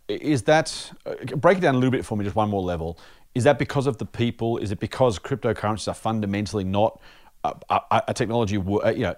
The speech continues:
central bank digital currencies aside, I suppose. If we say non-fiat, I hate the word fiat 'cause it kind of throws you one of those weird camps, but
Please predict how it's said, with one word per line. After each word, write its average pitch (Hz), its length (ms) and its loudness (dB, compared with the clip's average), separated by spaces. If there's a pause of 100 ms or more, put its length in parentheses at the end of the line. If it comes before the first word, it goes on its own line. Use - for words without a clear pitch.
central 151 380 2
bank 117 300 2
digital 104 200 -2
currencies 98 340 -2
aside, 82 380 -4
I 73 60 -4
suppose. 67 360 -8
If 101 120 -8
we 104 60 -4
say 127 320 6 (200)
non-fiat, 127 680 2
I - 40 -4
hate 120 120 0
the 107 60 -4
word 85 140 -2
fiat 90 240 -4
'cause 95 100 -8
it 98 40 -4
kind 101 160 -4
of 85 60 -4
throws 98 240 -2
you 101 60 -2
one 87 100 -2
of 87 40 -4
those 85 160 -4
weird 85 220 -6
camps, 82 280 -8
but 113 220 2